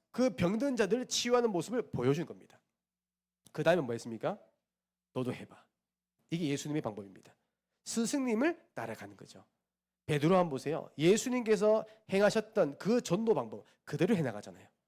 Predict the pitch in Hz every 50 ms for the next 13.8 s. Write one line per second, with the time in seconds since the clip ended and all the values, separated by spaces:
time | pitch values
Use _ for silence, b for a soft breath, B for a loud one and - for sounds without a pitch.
0 | _ _ _ _ _ - - 156 180 233 - - - - 143 139 127 151 156 170
1 | 233 226 - - - - 104 95 92 _ _ _ _ _ _ _ _ _ _ _
2 | _ _ _ _ - 151 175 202 208 - 254 240 240 240 220 208 220 208 208 185
3 | 196 214 - 233 214 - 220 208 175 - - 190 208 247 233 - 294 285 - _
4 | _ - - 135 - 117 131 147 127 _ _ _ _ _ _ _ _ _ _ _
5 | _ - 135 147 147 151 143 - - - 143 143 180 226 202 147 127 139 190 -
6 | b b b b b b b - - - 214 - - 247 240 233 226 294 359 339
7 | _ _ _ 147 135 117 113 - 107 113 113 110 - - - - - _ _ _
8 | _ _ _ _ _ _ _ _ _ _ _ _ _ _ _ - 202 202 208 190
9 | 143 175 170 147 - 147 151 147 123 127 139 123 95 - _ _ _ - - 127
10 | 143 165 190 214 226 226 208 - 208 190 180 170 156 196 202 185 - 156 160 160
11 | 135 123 - - 98 95 90 - _ _ _ _ _ _ _ _ _ _ _ _
12 | _ _ - - - 220 190 240 262 247 233 208 208 220 214 - - 147 143 139
13 | 135 135 - - - - 143 123 - - - - - - 147